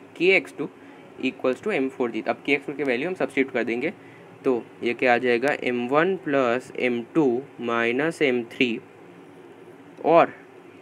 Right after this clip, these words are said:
minus m four भी आएगा, और मैंने जी इसमें सब में से common ले लिया। आप इस value को इधर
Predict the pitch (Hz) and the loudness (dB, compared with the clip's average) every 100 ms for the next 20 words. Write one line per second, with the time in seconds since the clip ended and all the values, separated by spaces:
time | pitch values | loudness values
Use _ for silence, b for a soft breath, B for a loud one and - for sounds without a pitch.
0 | - 131 131 147 156 135 135 151 151 156 | -2 2 4 4 2 0 0 0 2 4
1 | 147 143 170 - - - 127 131 131 131 | 4 2 -6 -10 -8 -2 0 2 0 0
2 | 131 123 131 127 120 127 131 160 - 120 | -2 -2 -4 -4 -2 -2 -2 -2 -2 0
3 | 120 117 110 127 180 B B B - 123 | 0 -2 -2 -4 -6 B B B -2 0
4 | 139 - - 139 135 123 127 139 127 131 | 0 -4 -8 -6 -2 0 0 0 0 -2